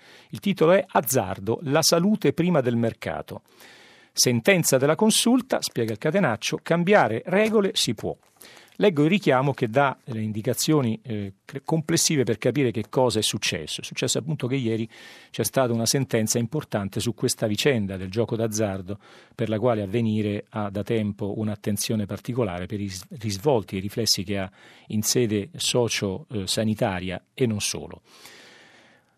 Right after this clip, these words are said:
La società B plus, una delle cosiddette dieci sorelle,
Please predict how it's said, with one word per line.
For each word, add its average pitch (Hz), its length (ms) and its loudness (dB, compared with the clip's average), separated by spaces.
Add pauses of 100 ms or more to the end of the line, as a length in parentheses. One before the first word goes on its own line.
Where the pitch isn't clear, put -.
(140)
La 202 140 8
società 185 440 4
B 139 160 2
plus, - 580 0
una 151 200 2
delle 107 180 0
cosiddette 110 600 -2
dieci 135 320 0
sorelle, 107 680 2